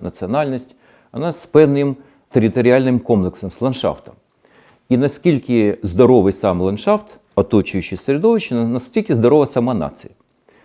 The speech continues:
Якщо ми з вами говоримо про, а, с-, саму націю і здоров'я, то із всіх європейських народів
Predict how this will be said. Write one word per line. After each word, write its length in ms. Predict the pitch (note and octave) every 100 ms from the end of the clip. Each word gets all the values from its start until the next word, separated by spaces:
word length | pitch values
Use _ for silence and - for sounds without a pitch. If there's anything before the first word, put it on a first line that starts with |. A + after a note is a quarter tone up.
| _ _
Якщо 320 | - C3+ - E3+
ми 300 | D#3+ D3+ A2+
з 120 | G#2+
вами 420 | A2+ B2+ A#2+ A2 G#2
говоримо 500 | G#2 A#2 A2 G2+ G2
про, 380 | A2 G#2+ G2 E2 - G2
а, 200 | F#2+ F2+
с-, 320 | - - -
саму 300 | - A2 A2
націю 380 | A2+ G2 - G#2
і 40 |
здоров'я, 540 | G#2 E3 A3 F3 G#2 F2+ -
то 340 | F#3+ F#3 D#3+
із 140 | C#3 C3+
всіх 400 | - C#3+ A#2 -
європейських 720 | A2 G#2+ A2+ G#2 F2 - F#2
народів 420 | C3 F#3+ G3+ F#3+